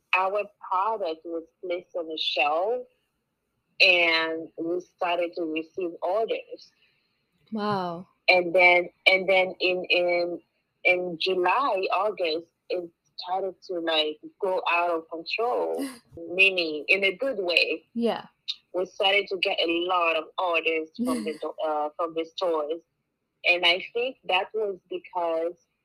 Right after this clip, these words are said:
Speaker 1: a lot of people were researching. There was this phase where people were researching what is healthy for them because we have
Speaker 2: Definitely.
Speaker 1: this disease that we don't exactly know what's <laughs> going on.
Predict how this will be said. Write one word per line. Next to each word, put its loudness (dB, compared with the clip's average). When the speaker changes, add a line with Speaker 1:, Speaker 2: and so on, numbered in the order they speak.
Speaker 1:
a 0
lot 0
of -2
people -4
were 0
researching. -4
There 0
was -2
this -6
phase 4
where -2
people -8
were 0
researching -2
what -2
is -2
healthy 0
for 0
them 0
because -2
we -2
have 0
Speaker 2:
Definitely. 0
Speaker 1:
this 0
disease 0
that 4
we -2
don't -4
exactly 0
know 0
what's 0
<laughs> -8
going -2
on. 4